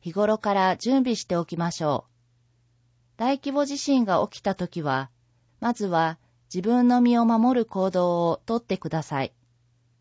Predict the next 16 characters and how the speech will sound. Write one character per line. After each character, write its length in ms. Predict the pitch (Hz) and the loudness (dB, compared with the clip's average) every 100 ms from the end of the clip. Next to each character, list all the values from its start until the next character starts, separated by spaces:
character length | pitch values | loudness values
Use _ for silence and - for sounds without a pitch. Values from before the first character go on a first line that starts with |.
| _ _ _ _ _ _ _ _ - | _ _ _ _ _ _ _ _ -6
家 160 | 269 | -2
具 140 | 262 254 | 2 2
の 140 | 175 | 2
固 200 | - 156 | -2 -6
定、 400 | - 160 151 - _ _ _ _ _ _ _ _ _ _ | -2 0 0 -2 _ _ _ _ _ _ _ _ _ _
非 120 | 214 214 | -8 -2
常 260 | 247 254 | 2 2
用 300 | 240 240 240 | 4 4 2
持 140 | 156 180 | 0 -4
ち 160 | 220 | -2
出 120 | 226 240 | -2 0
し 160 | 247 | 0
袋 380 | 240 240 220 180 | -2 0 0 0
の 140 | 147 | -2
準 320 | 131 196 185 165 | -2 -2 -2 -4
備 220 | 139 | -6